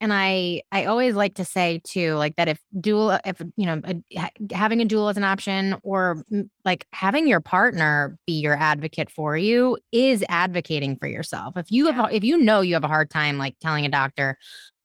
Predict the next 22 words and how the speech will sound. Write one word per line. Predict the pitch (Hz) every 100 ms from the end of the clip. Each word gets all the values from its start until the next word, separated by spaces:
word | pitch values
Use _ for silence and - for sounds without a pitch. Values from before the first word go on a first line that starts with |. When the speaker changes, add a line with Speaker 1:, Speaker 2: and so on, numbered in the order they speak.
| -
Speaker 1:
"Look, | 233 -
I | 233
really | 208 220 220 233
don't | 202 202 196 185
want, | 190 180 180 175 _ -
I | 196
really | 196 208 220 233
don't | 214 185
wanna | 190 180
do | 185
coached | 170 185 170 - -
pushing. | 170 - 151 147
Like, | 147
this | 196 220
is | 214
how | 202
I | 185
wanna | 180 165
do | 160 160 156 151
it." | -
And | 185
if, | 160